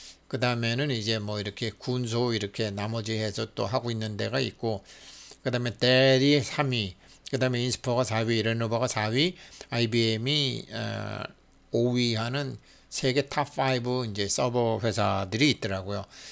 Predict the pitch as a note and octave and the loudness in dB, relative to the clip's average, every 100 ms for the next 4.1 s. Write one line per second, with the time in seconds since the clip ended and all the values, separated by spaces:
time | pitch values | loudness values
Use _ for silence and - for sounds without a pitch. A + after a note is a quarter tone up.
0 | - C3 D3+ D#3+ C#3 C#3+ C#3 G3 C3 B2+ | -2 2 4 4 4 6 6 6 6 4
1 | A2+ - A2+ A2 C3 A2 F#2+ - A2 - | 2 0 -2 2 4 4 0 -6 -8 -2
2 | - A2+ A2 G#2+ B2+ C3 G#2+ C#3 C3 G#2 | 2 4 4 2 2 0 0 -2 -2 -2
3 | - G2 A#2+ C3+ - G#2+ A2+ G#2 G2 - | -4 -2 0 0 0 0 2 2 -2 -4
4 | F2 | -6